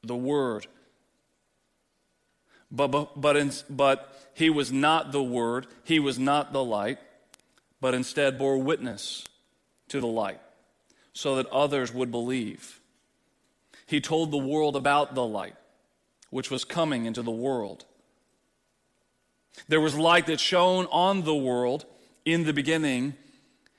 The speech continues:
and now the Word of God, which created the light, who in fact was light,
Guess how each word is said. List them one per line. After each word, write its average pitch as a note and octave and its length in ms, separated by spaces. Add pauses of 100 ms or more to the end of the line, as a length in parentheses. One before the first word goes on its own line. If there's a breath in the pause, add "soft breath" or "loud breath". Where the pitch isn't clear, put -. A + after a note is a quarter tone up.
(140 soft breath)
and C#3+ 180
now E3 220
the D#3+ 160
Word D3 760
of D3+ 260
God, C3+ 540 (1120)
which D#3 220
created F3 600
the D3+ 80
light, A#2+ 420
who E3 220
in D#3+ 220
fact E3 420
was F3+ 720 (580)
light, C3 760